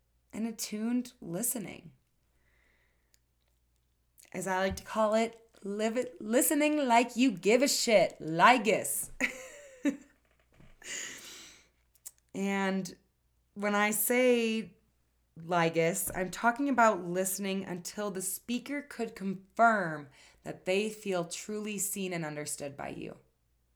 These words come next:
So if you're doing this right, that means after a conversation, you could turn to the listener and say, "Hey, do you feel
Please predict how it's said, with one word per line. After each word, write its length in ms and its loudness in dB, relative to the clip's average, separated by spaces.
So 160 0
if 100 -2
you're 120 -4
doing 300 2
this 220 0
right, 380 2
that 240 2
means 580 -2
after 600 -2
a 100 -6
conversation, 880 -4
you 80 -8
could 220 -8
turn 300 -6
to 100 -12
the 100 -2
listener 520 -2
and 100 -6
say, 380 -2
"Hey, 280 -6
do 160 -10
you 80 -6
feel 540 -2